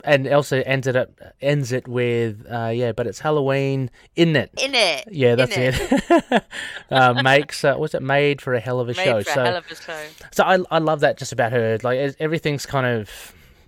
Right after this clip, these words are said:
Speaker 1: you know, doesn't matter
Speaker 2: Yeah.
Speaker 1: what's at stake. She's still a bit, um, I guess, just kind of flippant about it all. Um, that's pretty much her.
Speaker 2: I
Speaker 1: Uh,
Speaker 2: didn't pay attention to the, what happens after the next page turn. Um,
Speaker 1: Oh, sorry?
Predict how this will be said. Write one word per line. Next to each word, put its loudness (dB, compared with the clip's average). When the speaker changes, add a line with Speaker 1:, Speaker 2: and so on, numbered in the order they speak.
Speaker 1:
you -14
know, -10
doesn't -6
matter 4
Speaker 2:
Yeah. 0
Speaker 1:
what's 2
at -2
stake. -4
She's -10
still -2
a -8
bit, -8
um, -8
I -10
guess, -10
just -12
kind -4
of -6
flippant -4
about -2
it -2
all. -2
Um, -10
that's -14
pretty -10
much -10
her. -2
Speaker 2:
I 2
Speaker 1:
Uh, -4
Speaker 2:
didn't -14
pay -8
attention -10
to -20
the, -14
what -12
happens -14
after -8
the -14
next -18
page -16
turn. -20
Um, -20
Speaker 1:
Oh, -10
sorry? -8